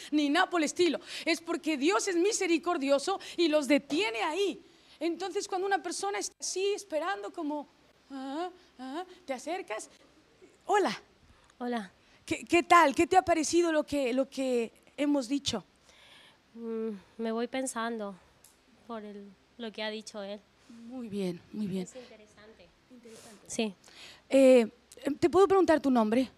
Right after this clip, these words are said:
Speaker 2: Sí, sí. Me llamo Glenda.
Speaker 1: Ah, Glenda. Glenda, yo soy Maritza y nos encanta aquí en la calle, pues,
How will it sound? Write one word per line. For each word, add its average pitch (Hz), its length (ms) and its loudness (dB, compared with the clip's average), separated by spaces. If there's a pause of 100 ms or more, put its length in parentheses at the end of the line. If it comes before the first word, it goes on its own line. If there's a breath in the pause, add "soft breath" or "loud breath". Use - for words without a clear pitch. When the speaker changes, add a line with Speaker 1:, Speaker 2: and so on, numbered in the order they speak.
(140)
Speaker 2:
Sí, 285 200 -10 (120)
sí. 254 200 -4 (400 soft breath)
Me 262 120 0
llamo 262 200 -2
Glenda. 214 460 -6
Speaker 1:
Ah, 208 240 -12
Glenda. 214 340 4
Glenda, 339 280 6
yo 339 100 4
soy 359 140 0
Maritza 294 480 -2
y 285 180 -2 (240 loud breath)
nos 311 180 -4
encanta 330 440 -4
aquí 320 340 -4
en 294 80 -6
la 269 100 -8
calle, 285 300 -6
pues, 277 240 -12